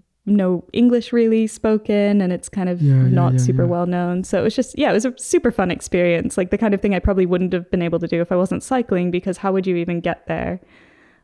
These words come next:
Speaker 1: Um, so yeah, that was probably a highlight, but honestly, all of Taiwan was a highlight. I, like, absolutely loved it.
Speaker 2: Yeah, sounds really cool. So a couple of organizational po-, moments. First
Speaker 1: Sure.
Speaker 2: of all, um,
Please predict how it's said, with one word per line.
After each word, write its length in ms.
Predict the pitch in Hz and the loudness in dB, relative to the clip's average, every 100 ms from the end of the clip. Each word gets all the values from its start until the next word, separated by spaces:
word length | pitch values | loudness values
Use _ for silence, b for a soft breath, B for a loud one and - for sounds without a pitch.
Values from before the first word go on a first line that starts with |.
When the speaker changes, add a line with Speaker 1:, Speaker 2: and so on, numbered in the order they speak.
| b | b
Speaker 1:
Um, 380 | 180 180 - 90 - _ _ _ _ | -8 -6 -4 -6 -8 _ _ _ _
so 60 | - | -4
yeah, 100 | 170 | -2
that 100 | 226 | 0
was 280 | 247 240 - - | -2 -4 -10 -4
probably 320 | 330 254 190 | 0 2 0
a 40 | |
highlight, 360 | 175 190 175 156 | 0 0 0 0
but 120 | - | -2
honestly, 300 | - 214 - - | 0 0 0 0
all 140 | 165 | 0
of 80 | 160 | -2
Taiwan 320 | 180 - 165 | -4 -2 -2
was 120 | 170 | -4
a 60 | 170 | -4
highlight. 460 | 180 170 170 170 - | -2 -2 0 -2 -2
I, 180 | 180 175 | -4 -4
like, 420 | - 185 175 175 - | -10 -8 -6 -6 -4
absolutely 480 | 190 - 165 - 165 | -6 -4 -4 -4 -4
loved 260 | 165 170 | -6 -8
it. 200 | 185 190 - _ _ _ _ _ | -8 -10 -12 _ _ _ _ _
Speaker 2:
Yeah, 140 | - 139 | -2 -2
sounds 340 | - 143 131 | 0 0 0
really 140 | 151 139 | 0 0
cool. 240 | 151 127 - B B | 2 0 0 B B
So 240 | - 175 147 | -2 0 0
a 40 | - | -2
couple 320 | 160 - 165 | -2 2 2
of 100 | 151 - | 0 0
organizational 720 | 135 147 135 147 131 131 123 | 2 4 4 2 2 0 0
po-, 200 | - 135 | 0 -4
moments. 960 | 160 139 127 123 127 123 120 110 - - _ | 0 0 2 4 4 4 2 -2 -10 -20 _
First 140 | - 143 202 185 | -6 0 2 2
Speaker 1:
Sure. 40 | |
Speaker 2:
of 180 | 139 - | -2 0
all, 400 | 151 143 143 135 B B B B B _ | 2 4 2 0 B B B B B _
um, 600 | 143 135 131 127 123 120 | -2 0 2 4 2 0